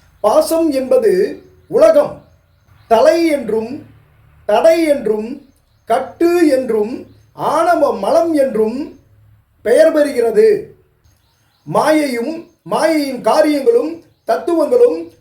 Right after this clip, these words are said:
தாத்விகங்களும் இந்த உலகத்தில் அடங்கியுள்ளது.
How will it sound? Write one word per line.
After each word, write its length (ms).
தாத்விகங்களும் 920
இந்த 300
உலகத்தில் 580
அடங்கியுள்ளது. 800